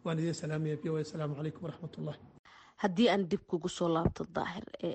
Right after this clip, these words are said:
Speaker 2: waad dhegaysanaysaa, Axmed waxa uu ku doodayaa in dhalinyarada sidii la filayay aysan naga soo dhex muuqan labada aqal ee baarlamaanka, eh, marka la eego doorashooyinkii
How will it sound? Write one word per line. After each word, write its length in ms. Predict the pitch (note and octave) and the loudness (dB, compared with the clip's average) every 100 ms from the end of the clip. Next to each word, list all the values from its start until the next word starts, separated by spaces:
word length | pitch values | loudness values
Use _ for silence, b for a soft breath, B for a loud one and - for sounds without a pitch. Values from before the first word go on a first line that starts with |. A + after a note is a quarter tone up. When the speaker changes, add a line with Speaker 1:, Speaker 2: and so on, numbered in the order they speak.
| - | 0
Speaker 2:
waad 160 | F#3 E3+ | 2 2
dhegaysanaysaa, 760 | F3 F3+ - F#3 E3+ - E3+ - | 2 2 2 2 2 2 0 0
Axmed 300 | - F3+ E3 | -2 0 2
waxa 200 | F3 - | 0 0
uu 100 | E3+ - | -2 -2
ku 100 | - | -6
doodayaa 680 | D#3 E3+ E3 - - - - b b b _ | -2 -2 0 -2 -4 -6 -8 b b b _
in 300 | F3+ F3 D#3+ - | 0 2 2 0
dhalinyarada 720 | F3+ F3+ F3 F3+ E3+ D#3+ E3 | 2 4 4 4 2 2 -2
sidii 440 | - - G3 E3 F3 | -4 -2 0 2 2
la 120 | E3 | 2
filayay 600 | E3+ - F3 - A2 - - b b - | -2 -4 -2 0 -2 -4 -8 b b -2
aysan 340 | F3 - F3 | 0 0 0
naga 180 | E3+ E3+ | 0 -2
soo 200 | - E3 | -4 -2
dhex 220 | E3 D#3+ | -2 -2
muuqan 480 | E3+ E3 - E3+ E3+ b b b - | -2 -2 -4 -2 -2 b b b 0
labada 400 | E3+ D#3+ D#3 D3 | 2 4 2 -2
aqal 240 | - D#3+ F3 | -4 -4 -2
ee 80 | |
baarlamaanka, 840 | D#3+ E3 F3 D#3+ - - - - - - | -2 -4 -4 -4 -4 -8 -12 -12 -14 -10
eh, 200 | - E3+ - | -4 -4 -2
marka 300 | F#3 E3+ F3+ | -4 -2 0
la 140 | F3 - | -2 0
eego 360 | E3+ E3+ - - b b | -4 -2 -6 -8 b b
doorashooyinkii 800 | E3+ F3 E3 - E3+ E3 - E3 | 0 2 2 0 0 -2 -2 -4